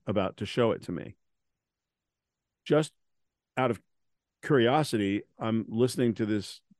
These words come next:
gentleman on C N N, and I go into the search, um, tab on TikTok, and I just typed in W A G N E R, and I flipped out. There are hundreds, if not thousands,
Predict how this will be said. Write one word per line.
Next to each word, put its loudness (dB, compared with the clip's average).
gentleman 2
on -2
C -4
N 0
N, 0
and -2
I 0
go 2
into -2
the -2
search, -2
um, -6
tab -2
on -10
TikTok, -6
and -2
I 2
just -4
typed -2
in -2
W 0
A 0
G -6
N -4
E -2
R, -6
and 0
I -2
flipped -6
out. -4
There 0
are 0
hundreds, 0
if -6
not -4
thousands, -4